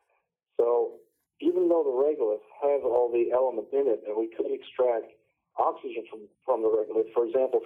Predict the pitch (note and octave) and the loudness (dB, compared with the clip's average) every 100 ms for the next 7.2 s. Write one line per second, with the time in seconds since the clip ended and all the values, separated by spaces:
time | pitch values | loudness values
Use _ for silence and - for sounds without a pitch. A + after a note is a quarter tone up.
0 | - D#3 E3+ E3+ C#3 - - - C3 A#2+ | 0 0 0 -4 -8 -6 -4 0 0 0
1 | G#2+ A2 G#2+ B2 A2 A#2 A2+ G2+ - _ | -2 -2 0 2 2 2 0 -4 -6 _
2 | _ _ _ A2 A2 A#2+ B2+ - G2+ F#2+ | _ _ _ -4 0 0 0 -2 -12 -14
3 | F#2+ _ _ _ _ _ _ A2 A2+ G#2+ | -16 _ _ _ _ _ _ 0 0 0
4 | A2 A#2 C#3 F3 F3 C3+ B2+ B2 A#2+ A#2 | 0 0 2 0 -2 -4 -2 0 0 0
5 | A2+ A2 A2+ G#2+ G#2 A#2 D#3 D#3 B2+ - | 0 0 0 0 2 2 2 2 0 0
6 | A2 G#2 G#2 - _ B2+ C#3 B2 A2+ G#2+ | 0 0 -4 -14 _ -8 -2 0 2 2
7 | A2 G#2+ | 0 -2